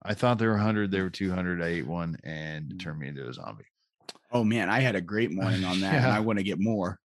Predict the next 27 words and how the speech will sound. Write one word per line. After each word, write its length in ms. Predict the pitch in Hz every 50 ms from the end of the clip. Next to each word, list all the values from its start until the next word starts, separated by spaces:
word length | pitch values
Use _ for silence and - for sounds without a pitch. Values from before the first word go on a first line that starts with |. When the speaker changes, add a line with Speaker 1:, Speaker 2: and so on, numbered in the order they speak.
| _ -
Speaker 1:
Yeah. 120 | - 92 87
Speaker 2:
I 60 | 107
love 280 | 117 101 104 117 113 107
it. 140 | 95 - - - _ _ _ _
Speaker 1:
I 140 | - 101 104
only, 520 | 110 117 120 117 117 113 110 113 104 - 78
well, 380 | 104 117 120 120 113 110 107
yeah, 480 | 101 101 110 107 104 92 82 76 71 - - _ _ _ _ _ _ _ _ _ -
but 120 | 110 107
I, 260 | 104 104 101 - - - - _ _ _ _ -
I 80 | 101 107
don't 240 | 104 113 113 107
usually 400 | 107 113 120 117 107 107 101 98 95
do 320 | 90 110 123 131 123 107
edibles, 600 | 98 95 92 92 90 87 85 82 85 82 80 - -
and 160 | - - 98 95
I 80 | 95
thought 320 | 95 - 107 107 107 107 101
it 80 | 78
was 140 | 78 92 92
a 40 | 92
hundred. 640 | 85 85 87 107 110 107 98 85 71 50 50 - - -
Speaker 2:
<laughs> 40 | - - _ _ _ _ _ _ _ _ _ _ -
It 300 | 135 131 120 - 196 156
got 240 | 139 156 151 139 120
you. 160 | 135 135 127 - - - - - - - -
Speaker 1:
Yeah. 460 | 98 107 113 117 110 98 80 -